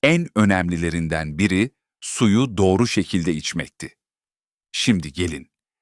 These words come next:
insanların neredeyse tamamının yaptığı hataları, Aglov'un bu hatalara karşı geliştirdiği yöntemleri ve sadece yedi gün içinde kendi sağlığınızı nasıl güçlendirebileceğinizi birlikte öğrenelim.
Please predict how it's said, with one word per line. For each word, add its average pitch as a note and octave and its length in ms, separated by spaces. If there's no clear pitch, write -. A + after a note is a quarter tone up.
insanların E3 640
neredeyse A#2+ 480
tamamının A2 540
yaptığı E2+ 400
hataları, E2 720
Aglov'un D3+ 640
bu F#3 160
hatalara A2+ 520
karşı G2 300
geliştirdiği F2+ 680
yöntemleri E2+ 800
ve G#2+ 100
sadece A2 520
yedi F#2+ 340
gün G#2 140
içinde F#2 480
kendi A2+ 300
sağlığınızı D#2+ 800
nasıl A2+ 380
güçlendirebileceğinizi F#2+ 1200
birlikte E2 360
öğrenelim. C#2+ 460